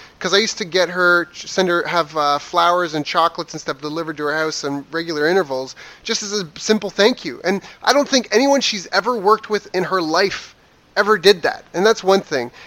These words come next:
And I was in my hometown, this small town, and we were at this little party. This is a couple years back, like, four or five years ago. And I'd already had some success in business and marketing then, and I was at this party,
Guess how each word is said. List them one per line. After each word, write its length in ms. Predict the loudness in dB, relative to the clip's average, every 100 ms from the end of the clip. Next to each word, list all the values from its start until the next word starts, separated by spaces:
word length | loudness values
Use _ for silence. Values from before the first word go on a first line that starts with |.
| 0
And 100 | 4
I 60 | 4
was 160 | 4
in 80 | 4
my 140 | 4
hometown, 540 | 4 2 0 -2 -2 -2
this 120 | -4
small 320 | -2 2 2
town, 360 | 0 0 0 2
and 100 | 0
we 100 | -2
were 140 | -2
at 120 | -4
this 220 | -6 -10 -8
little 160 | -10
party. 260 | -4 -4 -4
This 160 | -8
is 120 | -10 -12
a 20 |
couple 260 | -12 -10
years 180 | -10 -8
back, 280 | -4 -4 -4
like, 120 | -12
four 200 | -14 -12
or 40 | -10
five 220 | -10 -10
years 160 | -12
ago. 260 | -10 -10 -10 -14 -20 -20 _ 0
And 100 | 2
I'd 120 | 4
already 180 | 2 0
had 160 | -2
some 100 | -4
success 480 | -8 -8 -6 -6 -4
in 100 | -6
business 300 | -6 -8 -10
and 80 | -6
marketing 400 | -4 -4 -6 -8
then, 200 | -8 -8
and 100 | -6
I 100 | -8
was 140 | -6
at 120 | -8 -8
this 140 | -14
party, 400 | -8 -6 -6 -10